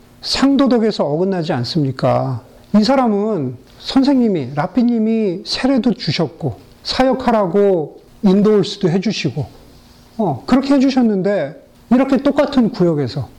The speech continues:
뭐 나와바리라 그러죠. 이렇게 저희 나와바리를, 예, 저희 구역을 치고 들어오면은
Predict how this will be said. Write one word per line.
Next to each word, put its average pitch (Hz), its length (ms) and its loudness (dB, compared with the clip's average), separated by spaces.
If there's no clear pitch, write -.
뭐 156 240 -4
나와바리라 139 600 0
그러죠. 113 340 -4
이렇게 175 520 2
저희 185 280 2
나와바리를, 147 600 -2
예, 156 280 0
저희 226 240 2
구역을 190 380 2
치고 - 320 -4
들어오면은 156 640 0